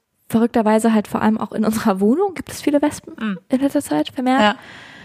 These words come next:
Speaker 1: Und gestern habe ich in meinem Badezimmer eine tote Wespe gefunden, wo ich auch gedacht habe, wo kommst du her?
Speaker 2: Habt ihr vielleicht ein
Speaker 1: Weil
Speaker 2: Nest?
Speaker 1: meine, also da muss man sagen, meine,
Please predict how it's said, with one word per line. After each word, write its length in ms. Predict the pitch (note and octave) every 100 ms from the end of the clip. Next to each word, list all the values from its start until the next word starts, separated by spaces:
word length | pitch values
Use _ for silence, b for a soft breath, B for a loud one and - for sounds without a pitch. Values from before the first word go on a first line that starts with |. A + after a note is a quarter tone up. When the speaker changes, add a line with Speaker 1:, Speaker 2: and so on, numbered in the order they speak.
| B B _
Speaker 1:
Und 200 | - A3
gestern 360 | A3+ A3+ C#4+ C#4
habe 120 | B3+
ich 80 | A#3+
in 80 | A3
meinem 200 | G#3+ G3+
Badezimmer 480 | G3+ C#4 - C4+ C4+
eine 160 | B3+ C4
tote 260 | C4 B3+
Wespe 300 | A3+ - C4+
gefunden, 400 | C4+ C#4 C#4+ C4+
wo 40 | G#3+
ich 140 | G3+
auch 80 | G#3
gedacht 220 | G#3 G#3
habe, 120 | G3
wo 60 | G3+
kommst 300 | A3 G3+ -
du 80 | B3+
her? 180 | E4+ G#4+ - -
Speaker 2:
Habt 140 | G#3 F#3+
ihr 60 |
vielleicht 220 | F#3+ F3+ F3+
ein 60 |
Speaker 1:
Weil 80 | A3
Speaker 2:
Nest? 140 | A3+
Speaker 1:
meine, 260 | - A3 G3+ -
also 240 | G#3 A3 - b b b b _
da 180 | G3+ G#3
muss 220 | - A#3
man 160 | A#3 A3+
sagen, 200 | A3+ A3+
meine, 200 | A3